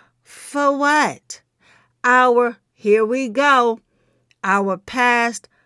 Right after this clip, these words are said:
present, and future sins have all been rolled up into one big ball and nailed to the cross.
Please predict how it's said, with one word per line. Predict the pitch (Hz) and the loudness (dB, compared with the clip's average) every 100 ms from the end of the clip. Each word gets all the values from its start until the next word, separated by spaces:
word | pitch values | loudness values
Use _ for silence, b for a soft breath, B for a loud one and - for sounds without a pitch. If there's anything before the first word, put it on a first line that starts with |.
| _ - | _ -12
present, | - 233 247 214 233 220 | -4 0 0 0 -2 -2
and | 220 214 196 - | -6 -6 -6 -6
future | 247 254 202 220 | -6 -4 -4 -6
sins | 208 285 294 269 254 247 233 - b b _ | -4 -4 -2 -2 -4 -4 -6 -10 b b _
have | 226 226 190 | -2 -2 -2
all | 220 233 247 254 | 0 2 4 2
been | 220 240 247 220 185 | 2 2 2 0 -2
rolled | 208 233 247 247 202 | 0 4 4 2 -2
up | 226 247 196 - | 0 0 0 -4
into | 240 233 254 240 | -4 -2 -2 -2
one | 208 208 240 254 220 | -2 -2 -2 -2 0
big | 196 247 247 185 - | 6 6 6 -2 0
ball | 254 262 220 202 214 208 B B | 4 4 2 0 -2 -6 B B
and | - 233 214 220 | -4 -2 -2 -2
nailed | 247 254 247 240 208 _ | 0 0 2 0 -4 _
to | - 254 | 0 2
the | 247 247 | 2 -2
cross. | - 262 254 226 160 - | -6 -2 2 2 0 -8